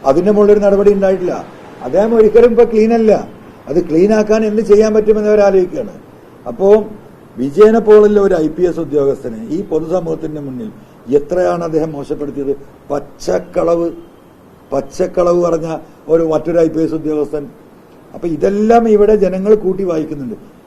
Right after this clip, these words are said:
ഇത്രയൊക്കെ ആയിട്ടും മടിയിൽ കനമില്ല എന്ന് പറയുന്ന മുഖ്യമന്ത്രി, മടിയിൽ മാത്രമല്ല കനേ, തലയിൽ കനമുണ്ട്, വീട്ടിൽ കനമുണ്ട്, ബാക്കിൽ കനമുണ്ട്, കുടുംബങ്ങളിൽ കനമുണ്ട്, എല്ലായിടത്തും കനം തൂങ്ങി നിൽക്കുകയാണ്.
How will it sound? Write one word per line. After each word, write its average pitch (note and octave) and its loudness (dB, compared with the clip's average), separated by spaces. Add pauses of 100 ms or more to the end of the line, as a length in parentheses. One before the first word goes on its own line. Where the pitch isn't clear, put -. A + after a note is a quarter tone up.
(120)
ഇത്രയൊക്കെ G3 2
ആയിട്ടും C#3 2 (800)
മടിയിൽ E3+ 0
കനമില്ല E3 -2
എന്ന് D3+ -4
പറയുന്ന C3+ -4
മുഖ്യമന്ത്രി, G#2+ -12 (480)
മടിയിൽ A#2 -4
മാത്രമല്ല D#3 -4
കനേ, D3 -8 (1500)
തലയിൽ D3 -2
കനമുണ്ട്, F3 -2
വീട്ടിൽ E3 -2
കനമുണ്ട്, E3+ -4
ബാക്കിൽ D#3 -4
കനമുണ്ട്, E3+ -8
കുടുംബങ്ങളിൽ D#3+ -4
കനമുണ്ട്, E3+ -10 (380)
എല്ലായിടത്തും F3 2
കനം F3 -6
തൂങ്ങി F3 -8
നിൽക്കുകയാണ്. D#3+ -6